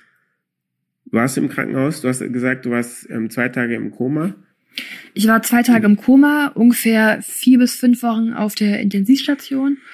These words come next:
Speaker 2: und dann insgesamt ein halbes Jahr im Krankenhaus. Man sagte mir, also es war auch so ein Satz, man, ich fragte, „Kann ich laufen, ja oder nein?“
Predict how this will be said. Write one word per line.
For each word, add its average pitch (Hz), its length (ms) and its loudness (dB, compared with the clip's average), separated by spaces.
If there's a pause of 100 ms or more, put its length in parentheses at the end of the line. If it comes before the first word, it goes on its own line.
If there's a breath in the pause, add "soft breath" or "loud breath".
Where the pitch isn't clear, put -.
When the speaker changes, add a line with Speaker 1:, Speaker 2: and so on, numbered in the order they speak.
(360 loud breath)
Speaker 2:
und 208 200 4
dann 214 220 2
insgesamt 220 680 0
ein 185 180 -4
halbes 196 300 -4
Jahr 185 120 -6
im 180 80 -6
Krankenhaus. 196 760 -14 (1900 loud breath)
Man 214 220 4
sagte 226 320 2
mir, 254 540 4
also 190 160 -2
es 190 80 -4
war - 140 0
auch 226 60 -2
so 240 100 2
ein 226 40 4
Satz, 226 420 -6 (280)
man, 202 220 2
ich - 140 -6
fragte, 240 380 -2
„Kann 214 200 2
ich 196 120 0
laufen, 196 300 0
ja 190 160 2
oder 185 120 -2
nein?“ 226 420 4